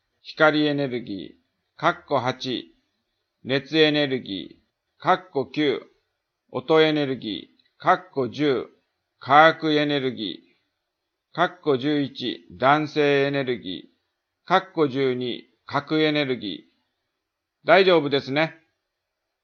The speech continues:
他の物体を動かしたり、変形したり、いろいろな働きをする能力をエネルギーと言いますが、エネルギーにはこのようにたくさんの種類があります。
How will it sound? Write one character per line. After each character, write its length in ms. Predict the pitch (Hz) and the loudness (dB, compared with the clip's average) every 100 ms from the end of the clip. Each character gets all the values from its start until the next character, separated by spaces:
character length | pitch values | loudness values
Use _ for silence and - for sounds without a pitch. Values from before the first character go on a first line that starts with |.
| _ | _
他 300 | 165 165 233 | -4 4 6
の 120 | 240 | 6
物 160 | 220 196 - | 2 0 0
体 300 | - 160 156 | 2 4 4
を 280 | 156 139 135 | 2 2 0
動 160 | 147 151 | -2 0
か 160 | 147 147 | 0 -2
し 140 | - | -2
た 140 | 147 | -2
り、 380 | 139 143 120 - _ _ | 0 -2 -6 -12 _ _
変 400 | - 127 165 180 | -8 -2 0 0
形 240 | 180 175 170 | 2 4 2
し 140 | - | 2
た 140 | 170 | 2
り、 320 | 151 127 - _ _ _ - | 2 0 -6 _ _ _ -6
い 120 | 143 | 0
ろ 180 | 185 196 | 4 4
い 80 | |
ろ 120 | 190 185 | 4 4
な 160 | 185 | 4
働 440 | 165 170 190 180 - | 2 2 4 2 2
き 120 | 147 | 0
を 100 | 135 | 0
す 180 | - 160 | -2 -2
る 180 | 160 | 0
能 340 | 113 127 147 151 | 0 0 2 2
力 360 | 139 - 120 | 0 -2 -2
を 360 | 135 139 101 - _ _ - | 2 2 0 -6 _ _ -4
エ 180 | 113 139 | 0 2
ネ 180 | 165 175 | 2 2
ル 200 | 170 156 | 2 0
ギ 520 | 156 160 156 - - - | 0 0 0 -4 -10 -2
ー 20 | |
と 100 | 175 | 0
言 160 | 156 | 2
い 40 | 143 | 0
ま 120 | 120 | -2
す 140 | - | -4
が、 360 | 117 135 117 - _ _ _ _ - | 0 2 0 -4 _ _ _ _ -4
エ 160 | 131 | 0
ネ 120 | 165 180 | 2 2
ル 180 | 185 170 | 2 0
ギ 240 | 180 180 | 0 0
ー 20 | |
に 140 | 175 175 | 2 4
は 400 | 165 131 - - | 4 4 0 -6
こ 120 | 160 | -4
の 120 | 175 | 0
よ 220 | 180 175 | 2 2
う 40 | 170 | 2
に 200 | 170 165 | 0 -4
た 140 | 156 | -8
く 120 | - | -10
さ 160 | - 208 | -2 0
ん 140 | 185 | 0
の 120 | 156 139 | -2 -4
種 200 | - 139 | -4 -4
類 240 | 143 135 | -2 2
が 160 | 160 165 | 4 4
あ 40 | |
り 100 | 135 | 4
ま 120 | 104 | -4
す。 220 | 92 - | -6 -14